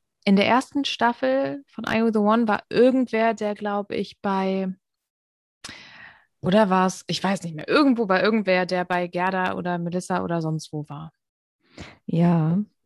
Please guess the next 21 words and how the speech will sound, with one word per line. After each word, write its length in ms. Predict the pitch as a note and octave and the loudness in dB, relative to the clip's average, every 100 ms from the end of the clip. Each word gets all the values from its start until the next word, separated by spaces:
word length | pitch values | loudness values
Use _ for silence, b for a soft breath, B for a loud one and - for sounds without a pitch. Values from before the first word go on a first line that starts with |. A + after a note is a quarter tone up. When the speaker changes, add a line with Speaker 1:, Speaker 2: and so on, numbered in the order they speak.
| - _ - | -20 _ -6
Speaker 2:
aber 200 | E3+ F3 | -2 0
gefühlt 440 | F3 - G#3 A#3 | 0 -2 -2 -2
ist 180 | A3+ - | -4 -6
das 120 | A3+ | -6
immer 320 | - F3+ C#3 D#3+ | 0 2 2 0
so. 220 | E3 F3+ | 0 2
Speaker 1:
Das 120 | G#3+ | 4
ist 100 | G#3+ | 4
immer 200 | G3+ G#3 | 4 2
so, 140 | F3 | 2
ja, 200 | F3+ F3 | 2 2
Speaker 2:
<laughs> 20 | F3+ | 2
Speaker 1:
stimmt. 260 | C4+ D4 | 2 2
Speaker 2:
Das 100 | A#3+ | 0
ist 20 | |
Speaker 1:
Ich 60 | - | 2
mein, 100 | F#3 | 4
Speaker 2:
immer 80 | A#3+ | 4
das 160 | A#3+ | 2
Gefühl. 280 | A#3+ - G#3+ | -2 -8 0
Speaker 1:
ja. 200 | E3+ E3+ | 2 2